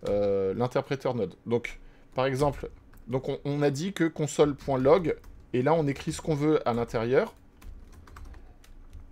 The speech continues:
Console point log, c'est ni plus ni moins qu'une sorte de, de printf. Donc, si je fais ça, vous voyez que ça m'a affiché, euh, mon programme m'a affiché, euh, cette chaîne de caractères. Cette chaîne de caractères, bon, on va faire un hello world.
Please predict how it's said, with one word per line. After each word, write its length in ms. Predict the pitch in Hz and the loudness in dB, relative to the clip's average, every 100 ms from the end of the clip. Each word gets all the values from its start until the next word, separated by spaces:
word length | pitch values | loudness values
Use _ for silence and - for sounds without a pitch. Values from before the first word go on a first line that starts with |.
| - | -6
Console 320 | 135 139 151 | 0 2 2
point 160 | 151 139 | 4 4
log, 180 | 185 | 4
c'est 220 | - - 143 | 4 -4 0
ni 140 | 165 | 0
plus 180 | 175 165 | 0 0
ni 140 | 156 | 2
moins 260 | 147 151 185 | 2 2 0
qu'une 160 | 170 | -2
sorte 220 | 147 156 143 | 2 2 4
de, 240 | 135 127 | 2 2
de 120 | 123 | 0
printf. 560 | 123 147 131 104 - - - - - | -2 -4 -4 -6 -8 -20 -20 -20 -8
Donc, 300 | 110 - - | -8 -8 -14
si 220 | - - 131 | -14 -12 -12
je 60 | |
fais 300 | - 139 - - - - | -2 0 0 -8 -20 -20
ça, 320 | - 170 - - - - | 0 0 0 -10 -20 -12
vous 60 | 101 | -2
voyez 280 | 107 127 180 | 2 2 2
que 160 | 160 | 0
ça 180 | 170 127 | 2 2
m'a 100 | 117 | 2
affiché, 520 | 110 - - 135 175 - - - - | 0 -2 -4 -2 -2 -6 -20 -20 -8
euh, 600 | 98 98 95 98 98 98 | -4 -2 -2 -2 -4 -4
mon 140 | 107 135 | 0 0
programme 500 | - 117 110 135 175 | 4 4 6 4 4
m'a 120 | 127 | 4
affiché, 460 | 123 - 107 - 143 | 2 -2 -6 -2 4
euh, 220 | 135 113 | 4 4
cette 220 | - 117 | 0 -4
chaîne 100 | 127 | -4
de 80 | 123 | -4
caractères. 400 | 120 113 - 85 - | -4 -4 -6 -14 -16
Cette 220 | - 95 - | -16 -12 -6
chaîne 140 | 110 | -4
de 40 | |
caractères, 480 | 101 92 87 107 117 | -4 -8 -6 -4 -4
bon, 160 | 117 85 85 | -6 -12 -10
on 40 | |
va 100 | 85 | -12
faire 200 | - 95 | -8 -6
un 160 | 92 - | -6 -6
hello 200 | 104 104 98 | -4 -2 0
world. 300 | 104 123 | 2 0